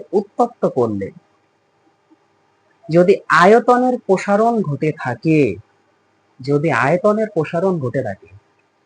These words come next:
তখন সেই প্রসারণ কি? ওই পদার্থের বা ওই কঠিন পদার্থের কি বলা হবে?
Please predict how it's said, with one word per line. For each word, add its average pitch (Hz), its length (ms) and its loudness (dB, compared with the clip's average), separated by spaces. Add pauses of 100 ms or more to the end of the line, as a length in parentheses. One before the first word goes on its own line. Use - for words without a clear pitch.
(220)
তখন 226 380 -2
সেই 226 240 -6
প্রসারণ 170 560 0
কি? 101 180 -16 (500)
ওই 214 160 2 (120)
পদার্থের 139 540 2
বা 120 220 -4
ওই 220 160 0 (120)
কঠিন 170 320 -4
পদার্থের 113 480 -6 (520)
কি 208 100 -4
বলা 190 220 -2
হবে? 202 160 -4